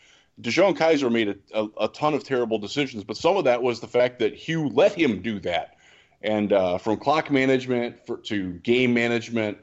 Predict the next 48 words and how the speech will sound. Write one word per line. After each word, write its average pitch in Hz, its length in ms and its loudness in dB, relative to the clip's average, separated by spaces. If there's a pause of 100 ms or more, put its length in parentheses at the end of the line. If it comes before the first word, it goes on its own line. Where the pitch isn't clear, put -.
(400)
um, 85 420 0
you 95 180 -2
know, - 0 -
matchup 113 640 2
management, 104 680 -2
that, 90 200 -12
that, 127 200 0
that's 131 200 0
all 135 280 4
been 107 460 0
something 120 480 -2
that, 92 160 -4
that 101 120 -6
Hue 117 200 0
has 107 160 -2
definitely 107 340 2
struggled 101 420 0
with. 87 300 -8 (600)
And, 98 300 -2
uh, 90 300 4 (100)
I 120 100 2
have 175 280 2
to 147 100 4
imagine 117 420 2
that 95 120 -4
Dorsey 117 400 0
and 98 120 -2
the, 95 120 -6
and 104 160 0
the 95 80 0
new 110 180 0
regime 107 440 0
has 104 200 2
a 113 80 2
very 110 240 2
short 110 380 2
leash 107 300 -2
on 90 180 -2
him, 95 200 -2
and, 98 180 0
and 107 280 -2
Hue 220 320 4
is 127 100 2
certainly 123 320 2
aware 110 260 4
of 82 140 -2
that. 90 180 -2
He's, 131 260 -2